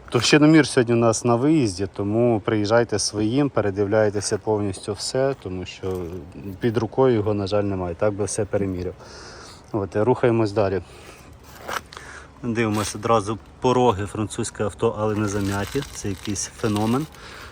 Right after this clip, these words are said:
Е, по дискам є по колу ось такі от подряпинки. Е, резина,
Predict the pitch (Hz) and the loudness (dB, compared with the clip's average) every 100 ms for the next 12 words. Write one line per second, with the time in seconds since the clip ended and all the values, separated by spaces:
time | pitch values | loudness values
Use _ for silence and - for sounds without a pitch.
0 | - - 113 - 120 131 127 - 117 107 | -12 -2 -2 0 -2 0 0 0 -2 -2
1 | 104 120 98 110 - 110 101 95 - - | 0 0 2 -2 -4 -2 -2 -2 -6 -12
2 | - 104 95 - 95 104 151 175 156 - | -10 -6 -6 -4 -4 0 -2 0 -4 -4
3 | - - - - - - 110 101 98 104 | -6 -6 -6 -6 -8 -12 -2 0 0 -2
4 | 101 113 107 | -2 -2 -2